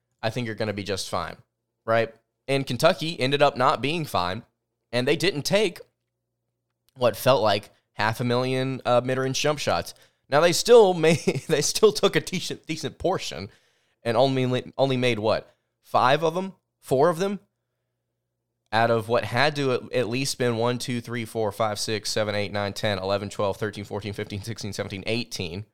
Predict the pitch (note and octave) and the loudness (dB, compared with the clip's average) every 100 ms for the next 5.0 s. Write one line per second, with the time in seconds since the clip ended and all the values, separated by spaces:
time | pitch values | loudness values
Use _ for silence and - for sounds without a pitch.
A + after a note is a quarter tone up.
0 | _ _ _ _ _ _ _ - E3 - | _ _ _ _ _ _ _ -6 -4 0
1 | A#2+ G2+ C3+ C#3 _ _ _ _ _ G#2+ | 2 2 0 -6 _ _ _ _ _ -4
2 | A2 A2 G#2 G#2 - _ _ _ _ _ | 0 0 -2 -6 -12 _ _ _ _ _
3 | _ _ _ _ A#2+ C#3 C#3+ C3+ - A#2+ | _ _ _ _ 2 2 2 -2 -4 -2
4 | A#2+ - A#2+ G#2 G2+ G2+ A2 F#2 E2+ - | -2 -2 -2 -2 0 2 2 2 -4 -8